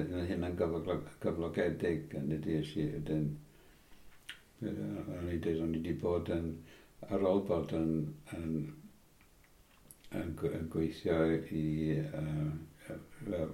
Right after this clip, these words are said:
fel, yym, athro Ffrangeg a,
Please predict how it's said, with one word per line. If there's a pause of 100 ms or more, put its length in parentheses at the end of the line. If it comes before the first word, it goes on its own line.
fel, (760)
yym, (280)
athro (540)
Ffrangeg
a,